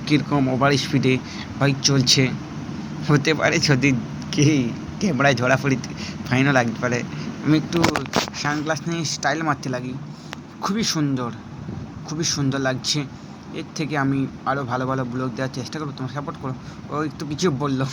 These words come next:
বারবার পিছনে তাকাচ্ছে কেউ আসে। এই কাকুটা দেখে বলছে আমাকে ক্যামেরা নিতে। আমি কাকুটা গেলাম, "কাকু, ক্যামেরা একবার হাই করে দাও।" কিন্তু কাকু তো আগে চলে গেল। কাকু ক্যামেরা করা দেখে বলছে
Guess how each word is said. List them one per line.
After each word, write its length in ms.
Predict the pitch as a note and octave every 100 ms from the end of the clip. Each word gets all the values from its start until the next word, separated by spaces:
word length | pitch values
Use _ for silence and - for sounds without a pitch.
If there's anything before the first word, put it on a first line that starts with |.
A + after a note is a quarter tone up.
| C3+ A#2+ C#3
বারবার 440 | C3+ C3+ C3+ C#3+ B2+
পিছনে 300 | B2 C#3+ C3+
তাকাচ্ছে 440 | B2+ B2 A#2+ - -
কেউ 120 | C3
আসে। 180 | B2 - - - - - - -
এই 80 | C3+
কাকুটা 380 | D3 D#3+ D#3
দেখে 220 | C3+ C3+ C#3+
বলছে 320 | C#3 - D3
আমাকে 220 | C3+ C3+
ক্যামেরা 320 | C#3 C3 C3+
নিতে। 300 | C3 - B2+ - -
আমি 100 | C3
কাকুটা 320 | D3 D3+ D3
গেলাম, 200 | C#3+ C#3 D3
"কাকু, 260 | D3+ F3 D3+
ক্যামেরা 280 | D#3+ D3 D3
একবার 260 | C3 C#3+
হাই 180 | A#2+ B2+
করে 180 | C#3+ C#3
দাও।" 240 | C#3+ D#3 - - - - - - -
কিন্তু 160 | B2 C3
কাকু 240 | C3+ C3 C3+
তো 120 | C#3+
আগে 180 | C#3 C3+
চলে 240 | C#3 C3+
গেল। 220 | B2+ B2+ B2 - - - - - -
কাকু 260 | D3 D3+ D3
ক্যামেরা 300 | D#3 C#3+ D3
করা 220 | D3 C#3
দেখে 260 | C3+ C3 C#3
বলছে 420 | C3 B2 -